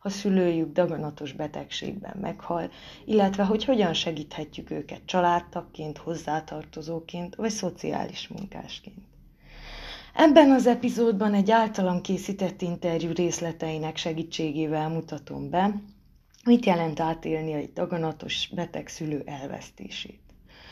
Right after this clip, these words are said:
Az interjú részleteit a konfidencialitás szabályait betartva,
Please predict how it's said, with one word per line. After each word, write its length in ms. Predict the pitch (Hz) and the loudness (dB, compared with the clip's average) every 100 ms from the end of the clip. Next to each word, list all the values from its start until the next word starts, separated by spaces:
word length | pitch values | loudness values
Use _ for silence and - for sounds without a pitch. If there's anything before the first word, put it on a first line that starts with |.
| - - - - - | -20 -20 -20 -12 -4
Az 120 | 226 | 4
interjú 500 | 285 269 262 214 196 | 6 8 8 6 4
részleteit 720 | 190 180 - 170 - 165 165 | 2 0 -2 -4 -2 -4 -4
a 80 | 156 | -6
konfidencialitás 1200 | - 196 196 175 160 156 156 160 151 147 151 143 | 0 0 2 2 0 0 -4 -4 -2 -4 -6 -6
szabályait 720 | - 151 151 147 147 135 135 | -6 -4 0 0 0 -4 -10
betartva, 760 | - 165 - 175 170 - 170 | -10 -8 -2 -2 -2 -6 -8